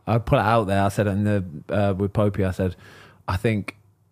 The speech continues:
for three goalies to be at the same football club, I think that is the best three you'll ever get anywhere probably in the history of goalkeeping." Do you know what I mean? That's on-, no, I'm not being, I'm not joking there when I say that.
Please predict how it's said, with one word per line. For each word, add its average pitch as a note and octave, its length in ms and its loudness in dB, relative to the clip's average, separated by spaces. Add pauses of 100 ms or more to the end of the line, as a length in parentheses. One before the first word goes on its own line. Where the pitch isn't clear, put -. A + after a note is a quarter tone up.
(200)
for - 220 -4
three C#3 420 0
goalies C3 420 2
to - 80 -8
be A2+ 100 2
at G#2+ 80 0
the G#2 80 -2
same B2 340 0
football G#2+ 340 -2
club, F#2+ 280 -2
I A2 220 0
think A2 180 -6
that G2+ 160 -2
is G2+ 80 -4
the G#2+ 80 0
best A#2 500 -2 (140)
three G2+ 580 0
you'll G#2+ 440 0
ever B2 300 2
get A2 300 0
anywhere A2+ 520 2
probably G2 420 -2
in G2+ 100 0
the G#2+ 60 2
history C#3+ 420 0
of A#2+ 100 2
goalkeeping." G#2 420 0
Do F#2 80 -4
you E2+ 100 -6 (220)
know C#3+ 80 4
what - 0 -
I C#3 40 0
mean? C#3 160 0 (200)
That's F3+ 240 4
on-, G#3+ 200 4
no, F#3 120 6
I'm E3+ 140 6
not G#3+ 100 4
being, G3 300 4
I'm F#3+ 100 6
not G3+ 160 4
joking G3+ 300 4
there G#2 160 2
when A2 80 0
I A#2 40 0
say D#3 200 2
that. G2+ 180 0